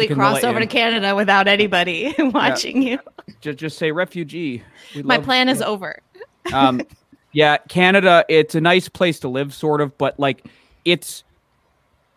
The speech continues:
Speaker 1: the stuff that, the, the negative stuff that's going on down south, where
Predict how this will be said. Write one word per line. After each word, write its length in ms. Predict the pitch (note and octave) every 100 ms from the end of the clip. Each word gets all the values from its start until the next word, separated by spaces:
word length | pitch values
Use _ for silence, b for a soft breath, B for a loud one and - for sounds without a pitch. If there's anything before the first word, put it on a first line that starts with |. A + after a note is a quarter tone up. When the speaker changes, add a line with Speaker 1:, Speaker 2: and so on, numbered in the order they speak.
| _ -
Speaker 1:
the 120 | E3+
stuff 480 | - - F3+ F#3 -
that, 240 | E3+ D3
the, 240 | D#3 D3 C3+
the 180 | D3+ C#3+
negative 580 | C#3+ D3+ D#3 E3+ E3 C#3
stuff 300 | - D#3 -
that's 160 | D3
going 320 | - C#3+ C#3 C3+
on 320 | C3 C3 - _ _
down 280 | C#3 B2+ A#2+
south, 400 | - C3+ B2 -
where 760 | B2+ C3+ C3+ C3+ C3 C3 A#2+